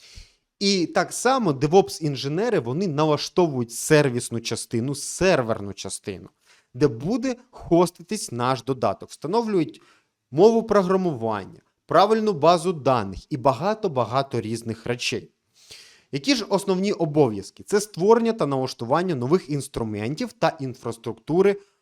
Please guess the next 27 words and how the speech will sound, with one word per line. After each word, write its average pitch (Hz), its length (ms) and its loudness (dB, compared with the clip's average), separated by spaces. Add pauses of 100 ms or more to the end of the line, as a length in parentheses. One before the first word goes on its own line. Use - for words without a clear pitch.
(120)
розробки. 151 720 2 (800)
Далі 160 320 2
це 214 200 2
розгортання 135 840 2
оновлень 135 600 -2
та 143 280 0
виправлень. 120 720 -2 (280)
Ось, 294 200 -2
наприклад, 160 480 -4
у 143 60 -6
мене 233 240 -2
є 165 160 2
версія 139 480 0
нашого 123 420 -4
додатку, 131 500 0
версія 143 460 0
один 120 460 -4
нуль. 123 160 0 (360)
І 123 60 -4
ми 196 140 -2
там 185 200 2
знайшли 127 400 -4
якісь 160 340 -4
помилки. 131 500 -2
Нам 135 220 -2
треба 151 360 2
змінити, 143 800 -2